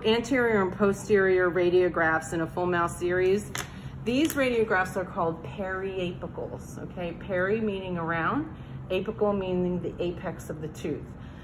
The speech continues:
So when you take a look at our full mouth series, you're gonna see the whole tooth in the film, okay? Whether it's anterior or posterior. When we take bite wing radiographs, we only get a picture of the teeth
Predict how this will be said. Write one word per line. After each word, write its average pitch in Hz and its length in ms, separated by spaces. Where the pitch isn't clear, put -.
So 196 240
when 196 220
you 220 180
take 339 220
a 302 60
look 233 280
at 185 220
our 180 160
full 196 160
mouth 180 300
series, 165 400
you're 196 80
gonna 214 160
see 202 220
the 165 120
whole 233 840
tooth 220 360
in 196 100
the 185 100
film, 170 460
okay? 185 520
Whether 160 260
it's 156 140
anterior 202 640
or - 20
posterior. 170 840
When 190 220
we 240 180
take 240 380
bite 269 240
wing 254 180
radiographs, 165 840
we 196 140
only 220 300
get 226 200
a 226 60
picture 214 400
of 165 160
the 170 80
teeth 185 320